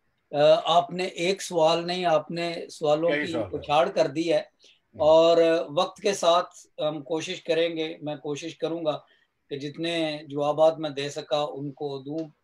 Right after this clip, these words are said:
Speaker 1: व-, वरना डॉक्टर साहब से, डॉक्टर प्रूडेंट से भी हम,
Speaker 2: हम्म।
Speaker 1: अ, कुछ, अ, पूछ लेंगे। देखें, सबसे पहली बात जो है, थोड़ी सी मैं तारीख, जैसे अभी प्रूडेंट साहब बता रहे थे कि ये एक क्रिश्चियन बिल्डिंग थी,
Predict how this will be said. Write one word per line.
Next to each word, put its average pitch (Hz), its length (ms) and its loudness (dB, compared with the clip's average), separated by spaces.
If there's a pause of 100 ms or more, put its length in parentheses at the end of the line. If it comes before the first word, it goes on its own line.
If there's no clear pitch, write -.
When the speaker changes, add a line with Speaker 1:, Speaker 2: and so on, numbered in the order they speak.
(180)
Speaker 1:
व-, 135 220 -4
वरना 147 260 -6
डॉक्टर 139 280 -6
साहब 156 180 0
से, 147 220 -4
डॉक्टर 139 280 -10
प्रूडेंट 151 300 -10
से 165 120 -4
भी 156 220 -10 (500)
हम, 156 200 -4
Speaker 2:
हम्म। 143 300 -4
Speaker 1:
अ, 151 40 -10
कुछ, - 400 -18
अ, 135 380 -6 (600)
पूछ 156 180 -10
लेंगे। 180 200 -4
देखें, 226 400 -2
सबसे - 360 -4
पहली 208 340 -2
बात 160 280 4
जो 180 200 -2
है, 175 120 -2 (520)
थोड़ी 196 200 0
सी 220 140 -4
मैं 214 140 2
तारीख, 190 500 0
जैसे 175 320 2
अभी 190 200 -6
प्रूडेंट 170 360 -8
साहब 175 140 0
बता 151 260 0
रहे 170 140 4
थे 208 140 -4 (800)
कि 208 80 0
ये 202 460 6 (260)
एक 233 340 4 (280)
क्रिश्चियन 262 680 4 (460)
बिल्डिंग 175 520 0
थी, 120 220 -16